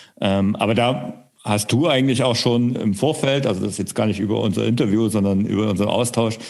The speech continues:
mir schon hier und da mal die, die Augen geöffnet und, äh, gesagt, hier, äh, genau, das, was du eigentlich jetzt auch schon wunderbar gesagt hast, ähm, ja, wem's hilft und, und wenn das wirklich der erste Schritt ist, um wirklich rauszukommen und mal die nächste Erfahrung zu machen, ja, super.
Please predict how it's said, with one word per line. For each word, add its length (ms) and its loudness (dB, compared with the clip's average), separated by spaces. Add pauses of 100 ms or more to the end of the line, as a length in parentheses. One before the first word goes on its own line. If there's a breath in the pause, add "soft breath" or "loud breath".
(320 loud breath)
mir 140 2
schon 220 2
hier 200 2
und 100 2
da 120 2
mal 160 2
die, 300 0
die 160 -2
Augen 240 0
geöffnet 520 0
und, 200 0
äh, 320 0
gesagt, 360 -2
hier, 220 0
äh, 340 -2
genau, 400 0
das, 180 -2
was 120 -2
du 100 -2
eigentlich 200 0
jetzt 160 -2
auch 100 -2
schon 200 -2
wunderbar 400 0
gesagt 380 -2
hast, 240 -4 (520 loud breath)
ähm, 260 -2
ja, 260 -2
wem's 400 0
hilft 480 -2 (300)
und, 220 -2
und 220 -2
wenn 140 2
das 160 -2
wirklich 240 -2
der 100 0
erste 260 -2
Schritt 320 -2
ist, 220 0
um 180 2
wirklich 300 -2
rauszukommen 600 0
und 140 0
mal 120 2
die 100 2
nächste 300 0
Erfahrung 480 0
zu 100 -2
machen, 380 -2 (420 loud breath)
ja, 120 0
super. 640 -2